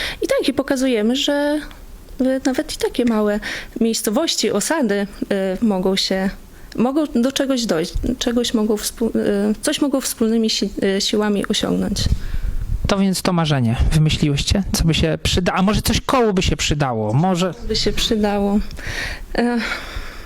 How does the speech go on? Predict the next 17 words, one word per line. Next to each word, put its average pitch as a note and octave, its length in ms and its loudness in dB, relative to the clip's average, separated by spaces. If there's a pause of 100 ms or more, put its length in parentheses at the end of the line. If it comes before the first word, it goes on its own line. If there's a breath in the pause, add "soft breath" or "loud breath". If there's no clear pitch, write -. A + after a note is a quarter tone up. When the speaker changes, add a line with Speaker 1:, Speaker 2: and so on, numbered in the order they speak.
(220 loud breath)
Speaker 1:
nie G3+ 200 2
wiem, G3+ 140 0
co - 140 -2
by A3 120 0
się A3 120 0
koło A3+ 300 -2
przydało. B3 540 0 (920 loud breath)
No, C4 120 2
marzymy, D4 400 0
żeby C#4+ 200 0
tą D4 160 0
świetlicę C#4+ 680 0
właśnie, F#3 520 0
e, F3+ 240 2
wyremontować, F#3+ 800 0
bo, A#3+ 100 2
e, A#3 40 0